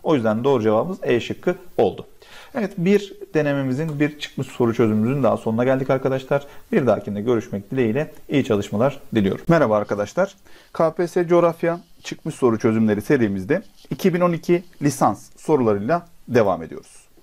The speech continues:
Evet, birinci sorumuzda "Türkiye'nin jeopolitik önemi üzerinde aşağıdakilerden hangisinin etkisi daha azdır?" demiş. Jeopolitik arkadaşlar, bir yerin bulunduğu konumdan kaynaklı siyasi önem taşıyan özellikleridir.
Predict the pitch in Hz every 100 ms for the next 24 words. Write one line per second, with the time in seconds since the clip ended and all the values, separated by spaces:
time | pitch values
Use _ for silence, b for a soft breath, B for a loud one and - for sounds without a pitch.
0 | _ - b b b b b b b b
1 | b b 226 185 185 190 208 202 147 104
2 | 101 165 202 202 190 180 175 170 175 170
3 | - 175 165 156 160 160 - 143 - 160
4 | 151 160 160 156 160 156 - 175 180 165
5 | - 160 160 - 131 - - 131 127 131
6 | - 117 110 95 98 - - - - -
7 | B B B 113 143 190 185 190 190 -
8 | 135 - 104 - 110 107 113 175 190 135
9 | 95 - 101 107 120 135 156 175 185 180
10 | 156 113 - 98 95 - 123 160 B B
11 | - - 131 143 - 214 214 135 120 110
12 | 165 147 185 151 107 92 - - - -